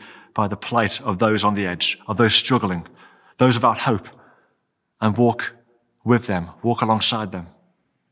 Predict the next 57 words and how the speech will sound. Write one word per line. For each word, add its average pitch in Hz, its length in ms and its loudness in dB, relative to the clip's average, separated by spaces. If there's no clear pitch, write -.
The 117 80 4
reaction 135 300 4
of 113 60 -2
the 120 60 0
crowd 123 320 4
concerns - 420 2
me 110 60 2
because 117 300 -2
I 160 140 2
don't 151 140 2
want 147 120 2
to 135 140 2
be 151 40 2
someone 110 360 2
who's 127 160 0
so 185 180 6
wrapped 156 240 4
up 151 120 -4
in 143 60 -2
myself 131 520 2
and 120 160 2
my 143 180 6
walk 127 280 2
with 113 100 -4
Jesus 101 480 -2
that - 120 2
I 147 80 4
miss 160 240 4
those 123 340 4
who 156 100 6
Jesus 143 280 4
came 202 220 2
for. 104 420 0
And 139 100 4
I 156 60 4
don't 175 120 4
want 165 120 4
our 165 60 6
church 180 440 4
to 147 100 0
be 151 80 2
a 143 60 2
church 160 340 4
that 147 120 -2
is 143 80 2
so 185 180 4
busy 151 240 6
doing 156 320 4
stuff - 400 -2
that 143 120 4
we 147 100 6
miss 156 220 4
those 139 360 4
who 151 100 4
Jesus 135 320 2
came 185 220 2
for. 92 260 -4